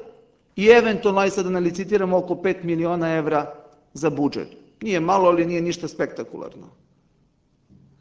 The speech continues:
A zapravo rešavate kvalitetom neuporedivo više. Nasuprot tome, mi, recimo, imate za Beočijsku cementaru i Lafarge pedeset i nešto miliona evra cenu.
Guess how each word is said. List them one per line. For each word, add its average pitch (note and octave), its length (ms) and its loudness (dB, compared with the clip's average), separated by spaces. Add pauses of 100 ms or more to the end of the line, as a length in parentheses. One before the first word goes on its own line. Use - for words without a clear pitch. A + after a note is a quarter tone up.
(600)
A C3 180 -4
zapravo C#3+ 1120 4 (360)
rešavate E3+ 960 2
kvalitetom D#3+ 840 0
neuporedivo D#3+ 800 4
više. B2+ 400 -6 (760)
Nasuprot A#3+ 540 0
tome, A#3 260 2
mi, G#3+ 200 2
recimo, G#3+ 360 0
imate G3+ 320 -2
za E3+ 360 0 (120)
Beočijsku F#3+ 480 -2
cementaru F3+ 500 -2
i F3 40 2
Lafarge F3 480 2
pedeset F3 380 -2
i E3 60 -4
nešto E3+ 280 -4
miliona D#3+ 440 -2
evra D#3 200 0
cenu. C3 360 -6